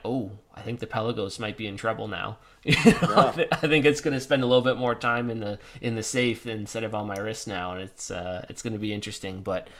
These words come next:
Speaker 1: I'm loving it so far, so it's, it's, it's, it's a lot of fun. But, um, yeah, man. So I mean, i-, is there anything specifically that you're looking out there for right now? I know you always kinda have your, your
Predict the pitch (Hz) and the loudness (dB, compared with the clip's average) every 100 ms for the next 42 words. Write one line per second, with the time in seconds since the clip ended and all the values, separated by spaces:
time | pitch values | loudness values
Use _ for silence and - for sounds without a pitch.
0 | - - 117 117 117 113 104 - 107 98 | -18 0 2 4 4 2 -2 -4 -4 -4
1 | 92 85 - 98 92 90 - 107 104 - | -6 -6 -6 -6 -6 -8 -14 -14 -14 -16
2 | - - 107 101 - 101 90 - 107 - | -18 -12 -8 -6 -6 -8 -6 -6 -8 -4
3 | 110 104 104 - - - - 151 226 165 | -4 -4 -8 -14 -20 -20 -4 4 6 6
4 | 151 151 156 156 143 151 - 165 143 156 | 6 6 6 6 0 -2 4 4 6 6
5 | 156 165 165 160 156 160 160 165 160 143 | 4 4 0 -2 -6 -4 -4 0 0 0
6 | 131 120 113 123 131 107 123 - 120 110 | 0 0 0 2 2 2 2 2 0 0
7 | - 117 120 127 127 123 131 127 123 123 | 0 4 6 6 2 0 2 4 4 4
8 | 120 120 117 120 123 135 131 151 127 120 | 4 2 2 4 6 4 2 0 2 4
9 | 127 123 117 110 101 104 104 | 4 4 0 0 -4 -4 -4